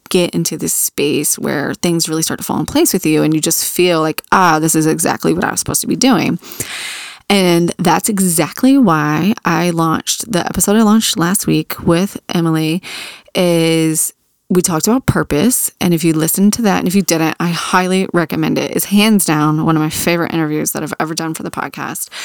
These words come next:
partly because it spoke so clearly to me. And they always say that you teach what you need to learn, right? Because once you've kind of learned your lesson,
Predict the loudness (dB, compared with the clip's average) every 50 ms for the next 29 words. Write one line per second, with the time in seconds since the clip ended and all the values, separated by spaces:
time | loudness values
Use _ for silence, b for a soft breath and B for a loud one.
0 | B B B B B B B B B B B B B B B B _ _ _ _
1 | -8 -4 -2 -2 0 2 2 2 2 0 -2 -2 0 2 2 0 2 0 -2 0
2 | 2 4 4 4 4 2 4 4 4 2 2 2 4 4 4 6 4 4 4 2
3 | 2 2 2 2 2 2 2 4 4 4 4 2 B B B B _ _ _ _
4 | _ _ _ _ _ _ -10 -10 -8 0 2 4 6 6 6 6 6 6 4 4
5 | 4 4 4 4 4 4 2 2 2 0 0 -2 -4 _ _ _ _ _ _ -2
6 | 0 2 4 4 6 6 6 6 6 4 4 2 0 -2 2 4 4 4 2 0
7 | -2 -4 -4 -4 -2 2 4 4 4 4 2 2 2 2 0 -2 -4 -6 -4 -2
8 | -2 -2 -2 -2 -2 -4 -4 -4 -6 -4 0 2 4 4 4 2 2 0 -2 0
9 | 2 2 0 2 0 0 0 0 0 0 0 0 0 0 0 0 0 0 0 2
10 | 2 2 2 2 2 0 -2 0 2 2 2 2 2 2 2 2 2 0